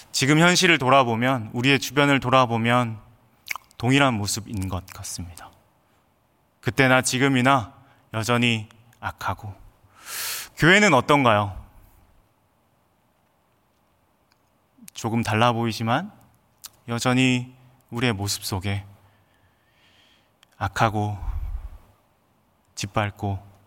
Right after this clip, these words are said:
연약한 모습은 존재하는 것 같습니다. 여러분, 그런 세상에서 가장, 그런 교회에서 가장 지혜롭게 사는 삶,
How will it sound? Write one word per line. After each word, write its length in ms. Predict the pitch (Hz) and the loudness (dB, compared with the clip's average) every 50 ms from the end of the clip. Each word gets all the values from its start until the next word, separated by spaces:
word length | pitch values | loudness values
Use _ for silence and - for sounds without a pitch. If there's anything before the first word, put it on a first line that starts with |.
| _ _ _ _ _ _ _ - | _ _ _ _ _ _ _ -6
연약한 320 | 110 117 123 120 - 131 123 | -2 -2 -2 -2 -2 -2 0
모습은 520 | 117 110 101 - - 95 104 104 107 101 - - - - - - - - - | 0 0 -2 -4 -6 -4 -4 -4 -4 -4 -6 -12 -12 -10 -10 -10 -10 -12 -10
존재하는 460 | - - 98 98 101 107 107 110 110 | -4 0 0 2 2 2 2 2 0
것 80 | 110 107 | -2 -2
같습니다. 580 | 98 87 - - - 92 85 82 - - - - _ _ _ _ _ _ _ _ _ _ _ _ _ _ _ - - - | -4 -4 -4 -6 -6 -6 -10 -12 -14 -16 -18 -20 _ _ _ _ _ _ _ _ _ _ _ _ _ _ _ -14 -6 -2
여러분, 400 | 117 117 123 127 120 104 90 90 - - _ _ _ _ - - - - - - - - - - - - - - - - - - - - - - - - _ - | 0 2 2 2 2 0 -2 -6 -12 -20 _ _ _ _ -20 -20 -20 -18 -18 -16 -16 -16 -16 -14 -14 -16 -14 -14 -14 -16 -16 -18 -20 -20 -20 -20 -20 -20 _ -6
그런 260 | - - 131 160 170 | 0 2 2 2 2
세상에서 720 | 156 175 170 165 175 165 160 156 139 147 147 143 139 135 - | 2 2 2 2 2 2 2 0 2 2 2 2 2 0 -4
가장, 720 | - - - 147 117 160 170 170 160 131 104 98 104 - - - - _ | -6 -6 -4 0 2 4 4 4 4 2 -2 -6 -12 -16 -20 -20 -20 _
그런 320 | - 147 139 151 147 143 | -4 0 2 2 2 0
교회에서 640 | - - 135 131 139 139 135 131 123 - 131 123 123 | -2 -2 0 2 2 4 2 0 0 -2 -4 -4 -4
가장 400 | - - - 120 131 135 135 120 | -6 -6 -6 -4 -2 -2 -2 -4
지혜롭게 600 | - - 139 139 143 151 151 - - - 139 127 | -4 -2 0 2 2 2 0 -2 -2 -4 -4 -2
사는 360 | - 127 131 131 131 127 123 | -2 0 0 0 0 -2 -2
삶, 320 | - 127 131 123 101 92 | -2 0 0 0 -2 -4